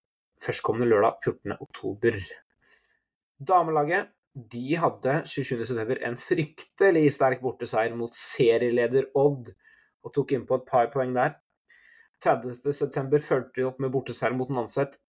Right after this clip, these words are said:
Ti seire på rad, og så skulle de møte Lyn to hjemme, og der ble det en null null, og da endte seiersrekken til damene på ti kamper, fortsatt veldig solid. Og neste kamp, det er lørdag om to uker mot Mjølner.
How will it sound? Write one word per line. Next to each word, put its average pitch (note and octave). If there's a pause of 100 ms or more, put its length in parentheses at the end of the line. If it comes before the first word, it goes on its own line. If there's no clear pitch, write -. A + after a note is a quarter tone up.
Ti F#3
seire G#3
på -
rad, D#3+ (380)
og C#3+
så E3
skulle D#3
de D3+
møte D3
Lyn C#3+
to D3
hjemme, C3 (240)
og A#2+
der A#2
ble A2+
det G#2+
en A#2 (1200)
null F3
null, A3+ (420)
og -
da -
endte B2+
seiersrekken A2+
til A#2
damene G#2+
på A#2 (160)
ti B2
kamper, C3+
fortsatt -
veldig G#2
solid. B2 (440)
Og B2
neste A#2
kamp, A#2
det A2+
er A2+
lørdag A2
om A2
to A2
uker A2+
mot A#2
Mjølner. A#2+